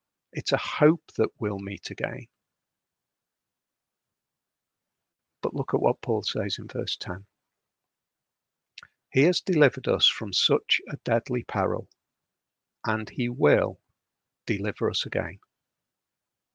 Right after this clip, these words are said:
That's his confidence. He will deliver us again. On him we have set our hope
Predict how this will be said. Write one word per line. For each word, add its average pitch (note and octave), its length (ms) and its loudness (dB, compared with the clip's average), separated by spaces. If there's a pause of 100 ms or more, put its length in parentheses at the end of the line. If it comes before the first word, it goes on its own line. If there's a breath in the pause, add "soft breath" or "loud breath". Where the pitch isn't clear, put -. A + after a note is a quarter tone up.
(180)
That's - 200 0
his A#2+ 100 -2
confidence. G#2+ 760 -6 (100)
He G#2+ 140 -4
will G2 400 4 (140)
deliver G2 420 -4
us - 160 0
again. F#2 360 -4 (1120)
On B2 180 4
him A2 640 2 (880)
we B2 220 2
have - 240 -2
set G#2+ 420 2 (300)
our G#2+ 180 4
hope - 500 0